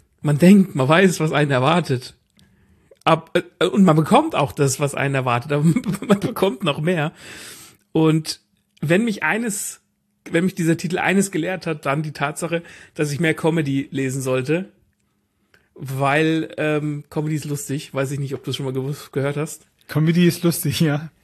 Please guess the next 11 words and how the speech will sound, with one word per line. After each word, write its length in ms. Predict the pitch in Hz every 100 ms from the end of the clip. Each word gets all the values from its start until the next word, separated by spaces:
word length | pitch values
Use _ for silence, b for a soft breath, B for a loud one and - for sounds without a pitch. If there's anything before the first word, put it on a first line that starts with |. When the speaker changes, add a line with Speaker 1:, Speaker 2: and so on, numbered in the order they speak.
| -
Speaker 1:
Comedy 320 | 147 190 208
ist 160 | 214 175
lustig. 400 | 170 160 123 -
Also 180 | 160 175
du 140 | 170
hast 180 | 190 196
mit 120 | 202
einem 240 | 151 175 185
richtig 460 | 160 - 135 - _ -
gelegen. 460 | 147 120 120 127 -
Ähm, 400 | 160 175 190